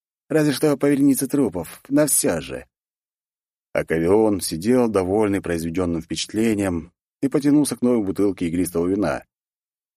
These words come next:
«А что там думать? Ты сам знаешь, что один из них стоит, как всё баронство. Мне тогда голову снесут, это в лучшем случае»,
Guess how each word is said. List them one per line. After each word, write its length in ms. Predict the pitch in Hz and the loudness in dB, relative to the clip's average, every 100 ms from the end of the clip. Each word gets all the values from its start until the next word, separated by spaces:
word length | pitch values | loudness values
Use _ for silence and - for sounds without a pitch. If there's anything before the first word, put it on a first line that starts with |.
| _ - | _ -2
«А 140 | 101 | 0
что 200 | - 226 | 2 2
там 220 | 220 220 | 4 4
думать? 420 | 214 202 120 - - _ _ _ _ _ _ | 2 2 0 -2 -14 _ _ _ _ _ _
Ты 180 | 175 214 | 2 4
сам 320 | - 233 214 | 4 4 4
знаешь, 380 | 160 208 190 147 | 2 2 2 2
что 260 | - 170 | 0 2
один 360 | 170 160 175 165 | 4 4 4 4
из 120 | 139 | 4
них 220 | 143 151 | 4 4
стоит, 400 | 113 - 160 151 | 2 0 2 2
как 160 | - 127 | 0 -4
всё 260 | - 147 135 | -2 0 2
баронство. 760 | 98 107 123 117 - 80 67 _ _ _ _ _ _ | 2 2 2 0 -2 -6 -6 _ _ _ _ _ _
Мне 160 | 139 143 | 4 4
тогда 260 | 131 120 120 | 4 4 2
голову 440 | 127 170 156 139 | 2 4 4 2
снесут, 580 | - 131 - 156 120 - | 2 0 2 2 2 2
это 280 | 147 123 135 | 2 4 4
в 60 | |
лучшем 300 | 131 123 135 | 4 2 0
случае», 600 | - 139 113 - 85 71 | 0 0 -2 -2 -4 -6